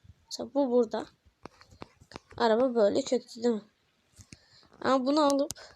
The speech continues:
mavi olarak böyle aşağı indiriyoruz. Ve mor bir böyle krom gibi oluyor aşağıda. Işık varmış gibi. Bakın tekerleğin içinde bile gözüküyor. Böyle tamponlar falan da öyle. Gördüğünüz gibi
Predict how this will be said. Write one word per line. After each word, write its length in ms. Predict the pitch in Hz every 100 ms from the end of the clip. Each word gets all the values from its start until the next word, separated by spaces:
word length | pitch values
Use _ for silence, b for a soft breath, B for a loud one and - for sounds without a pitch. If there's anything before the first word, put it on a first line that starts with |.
| B _ _ _ _ _ _ _ _ - - - _
mavi 460 | 240 226 220 214 220
olarak 520 | 220 - 247 320 _
böyle 140 | 262 -
aşağı 420 | - 285 - 285 262
indiriyoruz. 640 | 320 302 277 285 294 339 - - B B B B
Ve 100 | 277
mor 340 | 285 277 320 302
bir 160 | 294
böyle 280 | 262 262 254
krom 420 | - 269 277 262
gibi 180 | 233 226
oluyor 320 | 226 214 220 -
aşağıda. 600 | 220 - - 233 - -
Işık 340 | 240 - -
varmış 340 | 226 220 220 -
gibi. 180 | 285 - B B B
Bakın 180 | 240 226
tekerleğin 520 | 254 240 269 302 294
içinde 380 | - 294 311 277
bile 240 | 277 330
gözüküyor. 720 | 277 247 233 240 - 233 220 226 _ B B B B _
Böyle 120 | 123
tamponlar 800 | - 240 226 226 233 233 226 226
falan 440 | 233 226 226 233 220
da 220 | 214 214
öyle. 280 | - 226 247 _ - _ _ _ b b b b b b _ _ _ _ _ _ _ _ _ _ _ _ _ _ _ _ - _ -
Gördüğünüz 640 | 262 240 233 226 220 214 -
gibi 160 | 254